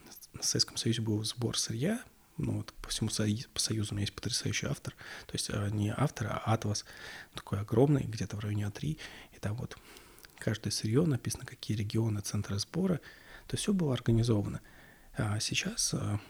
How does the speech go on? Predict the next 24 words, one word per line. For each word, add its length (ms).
соответственно, 480
в 80
российскую 480
медицину 580
у 260
нас, 360
а, 340
лекарственное, 1000
а, 460
с-, 200
средство 640
замечательное, 680
спасает 380
жизни, 240
все 180
дела. 300
Лекарственное 480
средство 380
является 520
основой 400
как 200
бы 120
защиты 440
населения, 600